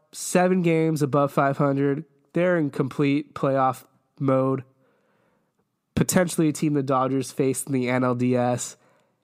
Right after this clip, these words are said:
And I gotta be honest, guys, I'm a little concerned with them, just because they have Max Scherzer, Patrick Corbin, and Steven Strasburg.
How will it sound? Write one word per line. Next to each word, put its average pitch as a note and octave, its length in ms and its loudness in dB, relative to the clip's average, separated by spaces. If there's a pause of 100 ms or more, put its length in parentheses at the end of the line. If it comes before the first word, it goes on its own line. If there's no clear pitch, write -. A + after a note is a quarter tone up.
(580)
And D3+ 100 -4
I C3+ 120 0
gotta E3 240 2
be E3 120 2
honest, E3+ 300 0
guys, C#3 320 2
I'm C3+ 100 0
a D3 40 2
little F3+ 180 2
concerned D3 600 0
with B2+ 180 -2
them, C3 420 0 (280)
just F3+ 200 -2
because E3 380 2
they D3 100 2
have D3+ 220 2
Max D3 340 0
Scherzer, D3+ 540 2 (240)
Patrick E3+ 420 0
Corbin, C#3+ 600 -2
and - 100 -8
Steven D#3+ 340 -2
Strasburg. C3+ 840 -2